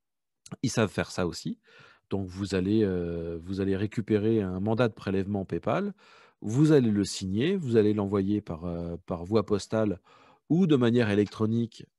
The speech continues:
euh, aux banques, comme, comme on vient de voir précédemment.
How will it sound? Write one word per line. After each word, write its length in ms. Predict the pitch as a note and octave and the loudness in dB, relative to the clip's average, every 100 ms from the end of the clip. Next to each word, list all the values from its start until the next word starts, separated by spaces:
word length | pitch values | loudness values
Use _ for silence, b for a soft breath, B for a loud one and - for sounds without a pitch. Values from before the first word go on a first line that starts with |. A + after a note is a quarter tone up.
| - | -8
euh, 340 | F#2 F2 E2 F#2 - G2+ F#2+ G#2 - G#2+ | -6 -6 -8 -12 -12 -14 -14 -14 -14 -14
aux 120 | A2 E3+ | -10 0
banques, 400 | A#2+ C4 - _ _ | 0 0 -6 _ _
comme, 260 | - F3 C3 | -2 0 2
comme 200 | D3 F3 | 2 4
on 40 | |
vient 140 | B2 B2 | 4 2
de 40 | |
voir 120 | A2 | 2
précédemment. 520 | G2+ G2 - F2+ A2 | 0 -4 -2 -4 -4